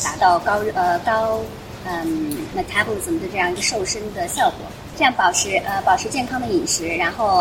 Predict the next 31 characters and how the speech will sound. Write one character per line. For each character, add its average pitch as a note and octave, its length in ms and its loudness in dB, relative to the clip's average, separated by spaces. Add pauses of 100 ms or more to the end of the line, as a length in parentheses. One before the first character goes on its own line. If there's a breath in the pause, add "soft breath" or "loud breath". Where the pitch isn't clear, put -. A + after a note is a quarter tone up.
呃， E3 320 -2
在 G3+ 220 6
有 E3+ 160 0
一 - 20 0
些 A3 140 -2
运 A#3 200 -4
动 A3+ 120 -4
的 G#3 80 -2
情 F3 180 -6
况 F3+ 140 -6
底 - 80 -6
下， E3 180 -4 (240 loud breath)
就 C4 120 0
可 A#3 140 -6
以， G#3 240 2 (320)
嗯， F3+ 320 0
把 F3 140 0
你 G3 140 2
的 F#3+ 100 -4
血 - 140 -4
糖 E3 200 -4
降 G#3 200 -4
低， G#3+ 80 -4 (280)
然 F3+ 80 -2
后 G3+ 300 -4
恢 B3 140 -2
复 B3 200 -6
到 A#3 140 6
正 D4 180 0
常 E3+ 220 -4
水 E3 100 -10